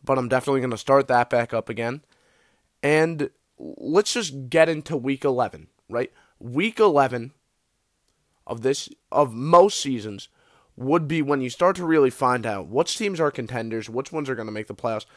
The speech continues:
which ones are just tanking. It's normally very clear around this point of the season. But for whatever reason, it is not clear at all.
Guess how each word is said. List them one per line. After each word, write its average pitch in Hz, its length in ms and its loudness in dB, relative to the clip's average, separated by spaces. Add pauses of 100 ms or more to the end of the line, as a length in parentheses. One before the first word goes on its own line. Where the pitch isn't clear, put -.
(160)
which 156 240 -4
ones 170 200 -2
are 135 60 -8
just 127 240 -6
tanking. 120 500 -8
It's - 380 -8
normally 165 640 2
very 117 480 -2
clear 117 400 -4
around 113 320 -6
this 110 140 -10
point 113 200 -6
of 110 60 -10
the 120 80 -10
season. 127 320 -8 (600)
But 147 160 0
for 147 180 2
whatever 180 420 6
reason, 185 480 -2 (640)
it 151 140 4
is 123 120 -2
not 123 280 0
clear 123 260 -2
at 117 80 0
all. 123 240 0